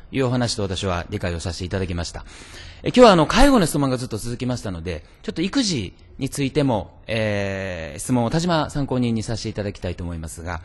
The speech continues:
あの、有期契約労働の皆さんの、えー、育児休業の要件緩和、ま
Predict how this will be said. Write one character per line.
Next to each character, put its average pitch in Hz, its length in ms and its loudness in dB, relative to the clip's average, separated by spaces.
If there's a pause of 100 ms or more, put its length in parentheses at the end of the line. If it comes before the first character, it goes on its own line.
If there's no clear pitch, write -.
(540)
あ 143 200 4
の、 139 180 2
有 226 240 2
期 247 100 -4
契 247 260 4
約 240 260 4
労 220 240 8
働 110 280 2 (280)
の 170 340 2
皆 147 240 2
さ 139 160 -2
ん 117 160 0
の、 135 300 2
え 107 220 -2
ー、 - 20 -2
育 147 180 -4
児 185 160 0
休 180 220 0
業 117 180 0
の 92 120 -4
要 185 260 4
件 196 240 -2
緩 147 240 -2
和、 127 100 0
ま - 60 -10